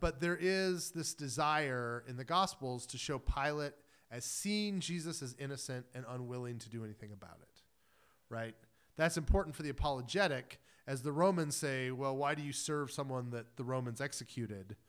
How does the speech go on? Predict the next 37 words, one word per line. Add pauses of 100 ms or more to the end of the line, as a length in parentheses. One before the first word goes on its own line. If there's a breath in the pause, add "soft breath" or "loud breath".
(480 loud breath)
The
church
always
wanted
to
make
clear,
"Well,
you
guys
really
didn't
want
to
execute
him,"
right? (440 loud breath)
And
so
this
blame
game,
which
gets
into
a
lot
of
very
difficult
topics (100)
in
the
history
of
the
church,